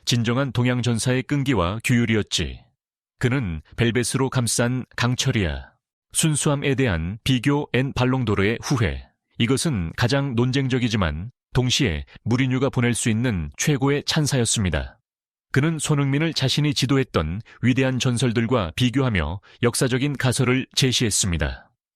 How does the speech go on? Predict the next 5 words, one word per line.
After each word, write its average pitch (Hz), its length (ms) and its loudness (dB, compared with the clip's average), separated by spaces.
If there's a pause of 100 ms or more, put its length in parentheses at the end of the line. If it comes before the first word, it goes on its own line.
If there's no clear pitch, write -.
(880)
"나는 135 380 0
최고들을 151 580 2
지도했어. 120 800 0 (520)
크리스티아누 151 680 0
호날두, 110 680 -2